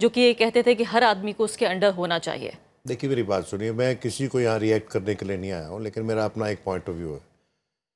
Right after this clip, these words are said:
Speaker 2: ये बात मैंने आपको कहा कि कोई भी करप्ट ऑफिशियल को शील्ड नहीं करना चाहिए, इसमें दो राय नहीं है।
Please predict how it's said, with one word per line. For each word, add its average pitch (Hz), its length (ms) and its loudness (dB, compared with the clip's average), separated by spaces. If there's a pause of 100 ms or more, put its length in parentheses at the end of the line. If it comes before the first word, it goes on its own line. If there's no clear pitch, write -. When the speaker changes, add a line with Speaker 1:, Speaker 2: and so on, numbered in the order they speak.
(420)
Speaker 2:
ये 131 60 4
बात 139 320 2
मैंने 151 480 6
आपको 123 340 2
कहा 117 300 4
कि 120 340 -6
कोई 131 240 6
भी 127 120 0
करप्ट 117 360 2
ऑफिशियल 98 400 -2
को 110 260 -2
शील्ड 104 480 -4
नहीं 101 120 -2
करना 85 280 -4
चाहिए, - 280 -12 (600)
इसमें 110 220 -4
दो 120 120 2
राय 110 200 2
नहीं 92 160 -4
है। 80 180 -10